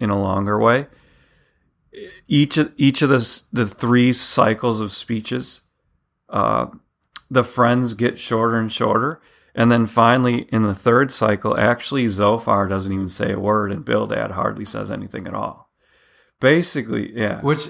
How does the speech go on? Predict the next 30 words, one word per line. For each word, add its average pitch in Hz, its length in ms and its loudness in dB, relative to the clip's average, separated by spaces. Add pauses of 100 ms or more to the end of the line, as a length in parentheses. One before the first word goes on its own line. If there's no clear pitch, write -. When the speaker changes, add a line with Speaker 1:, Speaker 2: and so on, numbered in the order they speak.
Speaker 1:
Go 139 160 6
Speaker 2:
yeah. - 0 - (120)
Speaker 1:
ahead, 104 120 -2
you 120 80 0
were 127 80 0
gonna 104 160 -4
say 104 200 -8
something. 110 100 -6
Speaker 2:
Yeah. 110 240 -4 (1800)
No, 180 360 6
I, 131 480 4
I - 40 2
think 135 260 0
that's 113 200 2
a 110 80 0
really 107 280 2
key 107 400 0
interpretive 104 560 -2
point, 107 360 0
actually, 101 540 -8
is, - 360 -10 (600)
is, 104 340 2
uh, 104 360 0 (480)
it's 143 180 4
a 127 60 2
condemnation, 101 840 -2 (160)
right, 101 280 -4 (120)
of 101 160 -4
those 95 220 -2
friends. - 580 -10